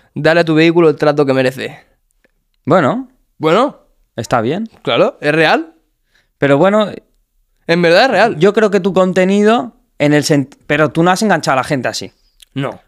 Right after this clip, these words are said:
Speaker 2: Tú puedes
Speaker 1: No, no
Speaker 2: hacer
Speaker 1: lo
Speaker 2: un
Speaker 1: enganché
Speaker 2: vídeo.
Speaker 1: así, o sea, no,
Speaker 2: Claro.
Speaker 1: así no lo hice.
Speaker 2: Tú lo has enganchado diciendo, "Amigos".
Speaker 1: Claro.
Speaker 2: <laughs> Y luego,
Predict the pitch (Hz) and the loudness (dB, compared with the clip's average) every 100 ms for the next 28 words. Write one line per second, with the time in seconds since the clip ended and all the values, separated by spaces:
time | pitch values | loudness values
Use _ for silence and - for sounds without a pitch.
0 | _ _ 185 226 220 208 247 254 202 196 | _ _ 0 2 2 4 4 2 2 2
1 | 143 185 - 202 180 170 190 180 160 180 | 2 0 0 0 2 2 2 2 0 0
2 | 160 110 202 208 170 160 180 196 208 185 | 0 0 -2 -2 -2 0 2 2 0 2
3 | 214 190 185 170 208 294 330 339 320 262 | 0 2 2 2 4 4 6 4 4 2
4 | - - 240 220 185 190 190 190 208 233 | 0 0 2 0 2 4 4 4 4 2
5 | 233 247 262 302 | 4 4 4 2